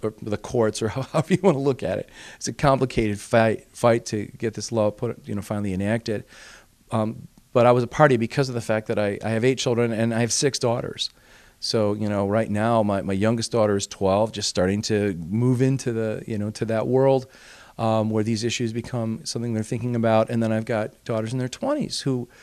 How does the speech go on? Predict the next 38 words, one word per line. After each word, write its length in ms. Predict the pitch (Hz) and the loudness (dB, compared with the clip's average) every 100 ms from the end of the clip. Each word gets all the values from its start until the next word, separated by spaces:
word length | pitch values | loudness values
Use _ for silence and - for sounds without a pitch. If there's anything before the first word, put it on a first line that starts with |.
| - - _ - | -20 -20 _ -6
uh, 60 | |
you 120 | 131 120 | -4 -2
know, 120 | 117 | -2
who 120 | - | 2
are 100 | 131 | 6
already 240 | 139 165 | 6 4
seeing 580 | 139 - 170 185 104 - _ - | 2 2 2 0 -4 -8 _ -2
their, 240 | 120 120 | 2 2
their 220 | - 123 123 | 2 0 0
friends 640 | - 113 147 - - - | 0 -2 -2 -4 -10 -10
and, 340 | - 104 104 - | -6 -6 -6 -8
and, 320 | 101 101 104 | -6 -4 -4
uh, 300 | 98 95 101 - _ - - | -4 -4 -8 -12 _ -16 -6
you 100 | 113 | -4
know, 140 | 104 - | -4 -8
c-, 80 | - - | -20 -2
colleagues 540 | 107 120 135 104 98 | 4 4 4 0 -2
in 100 | 101 | -4
school 400 | - 120 127 123 | -4 -2 0 0
and, 100 | 104 | -2
and, 280 | 98 - - | -6 -8 -8
and 180 | 101 104 | -6 -6
in 80 | |
the 100 | 101 101 | -6 -6
community 520 | 113 110 127 104 98 - - - - | -2 0 0 -2 -4 -10 -20 -20 -4
make 320 | 101 147 175 | 2 2 2
bad 200 | 110 80 | 2 0
decisions 600 | 82 - - - - - | -4 -8 -10 -10 -10 -8
and, 400 | 101 52 - - - | -6 -8 -10 -14 -10
you 80 | 107 | -6
know, 120 | 95 | -2
walk 280 | 98 127 - | 2 2 0
down 220 | 104 87 | -4 -4
dark 260 | 82 82 - | -4 -6 -6
paths 400 | 92 76 98 95 | -6 -6 -6 -8
and, 140 | 90 | -8
and 160 | 98 | -8
do 100 | 101 | -10